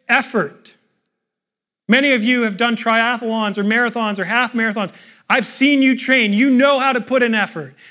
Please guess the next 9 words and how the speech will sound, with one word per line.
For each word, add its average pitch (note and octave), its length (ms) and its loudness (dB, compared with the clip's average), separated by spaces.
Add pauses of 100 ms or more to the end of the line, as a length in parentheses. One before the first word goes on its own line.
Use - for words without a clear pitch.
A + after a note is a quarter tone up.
(140)
We B3 100 4
must B3 460 0
strive A3 1080 -2 (840)
to D#3+ 100 -8
trust - 640 -6
God's D3 260 -4
promise D3+ 560 -8
of C3 220 -18
rest. G#2+ 420 -20